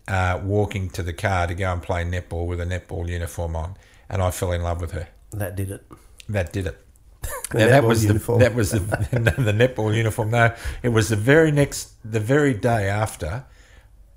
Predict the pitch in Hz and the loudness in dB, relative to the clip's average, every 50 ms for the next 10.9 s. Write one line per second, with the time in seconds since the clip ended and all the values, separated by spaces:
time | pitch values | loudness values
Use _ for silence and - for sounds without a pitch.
0 | - _ - - - - - - 139 175 156 143 127 120 - - - 127 104 98 | -20 _ -20 -20 -20 -12 -4 0 0 4 6 6 6 4 4 0 -2 0 0 0
1 | 98 92 - - - 120 101 90 92 - - - 104 110 120 117 139 143 120 107 | 0 -2 -4 -8 -6 -2 -2 0 -2 -2 -4 -8 -6 -4 0 0 2 2 2 4
2 | 107 110 113 101 90 87 - 101 92 104 101 98 - 110 92 95 95 104 123 123 | 4 4 4 2 2 0 -2 -2 -2 -2 -2 -2 -2 -4 -6 -6 -4 -4 -2 -2
3 | 104 90 87 104 107 98 107 - - - 107 110 110 - 101 80 78 - - - | -2 -4 -4 -4 -4 -4 -6 -8 -8 -8 -6 -6 -6 -6 -6 -8 -8 -12 -16 -20
4 | _ - - - - - - - - - - - 110 117 123 123 110 107 95 - | _ -20 -20 -20 -20 -20 -20 -20 -20 -12 -6 0 2 4 6 6 4 2 0 -2
5 | - - - 113 117 113 - - - 107 104 104 113 110 - - - 90 87 85 | -4 -2 2 2 2 2 0 -4 -4 -4 -2 -2 -4 -4 -6 -6 -6 -6 -6 -6
6 | - - 87 82 80 - 90 87 90 85 90 87 80 80 80 - - - 73 - | -8 -8 -10 -10 -10 -8 -8 -8 -8 -6 -6 -6 -6 -6 -8 -10 -10 -12 -12 -12
7 | - 82 - - - - - 107 104 104 104 98 - - 95 92 - - - 90 | -12 -12 -12 -10 -10 -8 -4 -4 -2 -2 -2 -2 -4 -6 -8 -8 -8 -8 -8 -8
8 | - - - - 92 95 104 110 110 107 101 104 101 98 98 95 90 92 92 90 | -8 -10 -10 -8 -6 -4 -4 -2 -2 -2 -2 -2 -4 -4 -4 -4 -4 -4 -4 -2
9 | 92 98 95 95 90 - - 92 82 - - - - - - - - - - - | -2 -2 -2 -4 -4 -6 -8 -8 -8 -10 -12 -18 -20 -20 -20 -18 -16 -10 -6 -4
10 | 110 101 95 92 92 92 92 - - 85 85 85 82 87 90 - - - | -2 -2 0 0 0 0 -2 -2 -4 -4 -2 -2 -2 -4 -4 -6 -8 -12